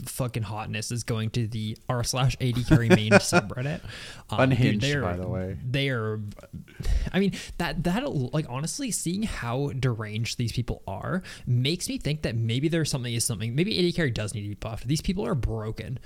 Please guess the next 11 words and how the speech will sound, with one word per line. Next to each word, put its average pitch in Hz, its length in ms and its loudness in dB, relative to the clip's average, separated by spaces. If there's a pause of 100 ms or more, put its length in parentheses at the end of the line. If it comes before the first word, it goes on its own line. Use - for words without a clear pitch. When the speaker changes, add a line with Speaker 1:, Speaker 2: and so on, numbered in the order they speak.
Speaker 1:
<laughs> - 140 -18
Like, 139 180 2 (480)
Speaker 2:
But, 175 180 10
uh, 185 220 4
like, 185 160 8
I 185 80 8
guarantee 180 460 4
you 180 40 4
that's 127 260 6
just 131 160 0
how 110 520 6